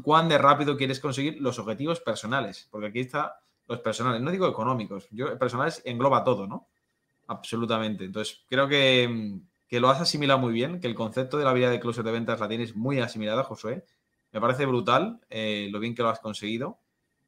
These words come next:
y, y poniendo ejemplo, ¿no? También para, para seguir hacia adelante y seguir trabajando. Así que, fantástico, Josué. Yo creo que esta entrevista, yo creo que era justamente esto, aportar de forma genuina tu situación, tus experiencias,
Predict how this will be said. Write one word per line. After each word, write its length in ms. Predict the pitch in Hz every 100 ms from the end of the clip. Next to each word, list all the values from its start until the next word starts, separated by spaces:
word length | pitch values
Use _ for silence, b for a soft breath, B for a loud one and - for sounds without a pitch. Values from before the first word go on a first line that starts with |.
| _
y, 680 | 113 107 104 101 98 95 -
y 100 | 117
poniendo 280 | 117 107 120
ejemplo, 320 | 110 123 104
¿no? 200 | 107 190
También 300 | 180 107 113
para, 480 | 120 110 104 101 95
para 180 | 104 104
seguir 220 | 101 110
hacia 160 | 110 110
adelante 360 | 107 120 127
y 40 | 139
seguir 240 | 113 113
trabajando. 540 | 117 107 117 135 202 _ _ _ _ _
Así 320 | 110 104 110
que, 520 | - 110 104 101 101 95 - _ -
fantástico, 560 | 117 127 180 190 107
Josué. 340 | - 104 139 127
Yo 140 | 127
creo 160 | 139 135
que 520 | 131 127 117 104 98 _ -
esta 260 | 101 -
entrevista, 420 | 139 127 131 131 135
yo 100 | 131
creo 120 | 123
que 80 | 131
era 220 | 127 120
justamente 500 | - 127 127 131 123
esto, 300 | 135 101 101
aportar 420 | 101 110 95 123
de 80 | 139
forma 240 | 139 135
genuina 380 | 131 123 135 143
tu 80 | 123
situación, 440 | 117 110 107 147
tus 140 | 147 120
experiencias, 760 | 110 110 117 139 143 165 170